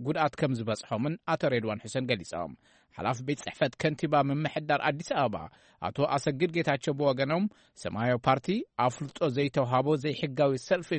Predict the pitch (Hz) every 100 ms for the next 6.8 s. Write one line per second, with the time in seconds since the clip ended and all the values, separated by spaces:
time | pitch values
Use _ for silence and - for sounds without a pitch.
0 | 135 147 165 156 123 135 - - 131 120
1 | 131 104 90 135 180 - - _ - 95
2 | - 151 147 151 147 - 151 156 160 175
3 | 185 - 147 - 175 170 170 151 147 208
4 | 262 190 160 139 - 139 - _ _ -
5 | 160 156 151 139 143 127 139 127 165 -
6 | 135 180 - 127 104 87 127